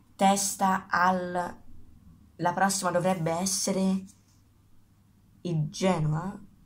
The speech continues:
Comunque mancano tre partite e in queste tre partite ci giochiamo tutto, ci giochiamo l'Europa League, però se andiamo così siamo veramente sparati. Quindi se continuiamo con questa marcia, veramente,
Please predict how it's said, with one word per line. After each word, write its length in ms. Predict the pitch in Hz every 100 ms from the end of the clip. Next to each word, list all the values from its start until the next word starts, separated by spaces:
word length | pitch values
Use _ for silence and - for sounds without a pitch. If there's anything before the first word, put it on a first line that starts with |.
| -
Comunque 540 | - 202 185 175 156 - - -
mancano 400 | 190 196 190 185
tre 180 | 233 233
partite 480 | 233 - 202 151 165
e 200 | 156 -
in 120 | 185 185
queste 160 | -
tre 160 | 196 190
partite 460 | 208 196 156 - -
ci 140 | 180
giochiamo 680 | 180 185 170 151 151 - -
tutto, 360 | - 190 151 165
ci 120 | 156
giochiamo 460 | 160 160 190 175 - - -
l'Europa 260 | 165 180 180
League, 360 | 185 175 185 - - - - -
però 320 | 208 180 -
se 180 | - 202
andiamo 300 | 180 208 190
così 360 | 190 151 151 - - - - -
siamo 200 | 202 190
veramente 360 | 185 196 196
sparati. 640 | 196 - 202 185 147 151 147 - - - - - - - -
Quindi 180 | - 190
se 140 | 185 196
continuiamo 500 | 104 190 180 175 -
con 140 | 190
questa 260 | - 269 214
marcia, 380 | 175 151 - -
veramente, 720 | 180 165 151 151 156 -